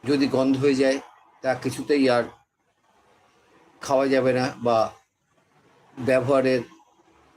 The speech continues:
বা খাবারের অনুপযোগী হয়ে যাবে। বড় গিন-, বড়বাবু যখন এইসব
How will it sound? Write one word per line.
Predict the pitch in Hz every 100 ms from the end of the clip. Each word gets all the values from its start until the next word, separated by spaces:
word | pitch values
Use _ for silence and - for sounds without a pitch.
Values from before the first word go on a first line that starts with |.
| _ _ -
বা | 117
খাবারের | - 123 131 131 117 - _ -
অনুপযোগী | 135 143 127 135 135 131
হয়ে | 123 113
যাবে। | 107 90 85 _ _ _ _ _ _ _ _ _ _ _ _ - - - - _ _ _ _ - - _ _ _ _ _ _ _ _ _ _ _ _ _ _ _ _ _
বড় | 127 139
গিন-, | 135 135 135 123 110
বড়বাবু | 131 131 135 139
যখন | 131 127 123 120 - _ _ _ _ _ _ _ _ _ _
এইসব | - 135 139